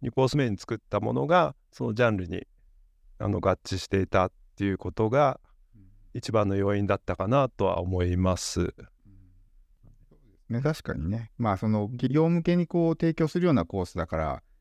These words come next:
Speaker 2: そもそも採用されるようなジャンルじゃないものっていうのはね、多分、
Speaker 1: うん。
Speaker 2: どんなに頑張ってもユーデミーフォービジネスにはならないでしょうし。
Speaker 1: そうですね。
Speaker 2: うん。
Speaker 1: はい。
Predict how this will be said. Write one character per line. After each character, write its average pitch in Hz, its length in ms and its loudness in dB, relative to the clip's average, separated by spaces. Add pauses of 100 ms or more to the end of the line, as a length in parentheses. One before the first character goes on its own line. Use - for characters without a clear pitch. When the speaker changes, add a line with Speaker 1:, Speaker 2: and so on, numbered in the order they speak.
(200)
Speaker 2:
そ - 100 0
も 175 100 4
そ - 80 -2
も 87 100 0
採 131 280 0
用 139 320 0
さ - 180 0
れ 139 120 4
る 139 80 2
よ 151 120 4
う 131 40 4
な 85 100 2
ジ 87 80 0
ャ 104 80 4
ン 107 60 2
ル 85 100 0
じ 80 60 -2
ゃ - 20 -4
な 85 140 0
い 90 40 2
も 64 120 -2
の 53 80 -4
っ - 60 -10
て - 120 -10
い - 20 -6
う - 40 -10
の - 40 -12
は - 60 -12
ね、 76 160 -6
多 95 100 -2
分、 120 120 0
Speaker 1:
う - 40 0
ん。 117 60 -6 (220)
Speaker 2:
ど 107 140 0
ん - 20 4
な 110 80 6
に 110 80 4
頑 110 180 4
張 120 80 4
っ 120 40 2
て - 80 -6
も - 80 0
ユ 78 80 -2
ー 78 40 -4
デ 90 140 2
ミ 92 40 0
ー - 40 -2
フ 92 80 -4
ォ - 40 -2
ー - 40 -4
ビ 98 80 -4
ジ 110 80 -2
ネ 87 60 0
ス - 100 -8
に - 40 -6
は 65 60 -4
な 73 140 -4
ら 87 100 2
な 67 140 0
い - 160 -10
で - 80 -8
し - 120 -12
ょ - 40 -14
う - 60 -14
し。 - 360 -14 (480)
Speaker 1:
そ 139 160 -4
う 98 40 -2
で - 120 -8
す - 320 -12
ね。 123 520 2
Speaker 2:
う 107 80 -6
ん。 87 240 -4 (680)
Speaker 1:
は 107 280 -4
い。 101 120 -6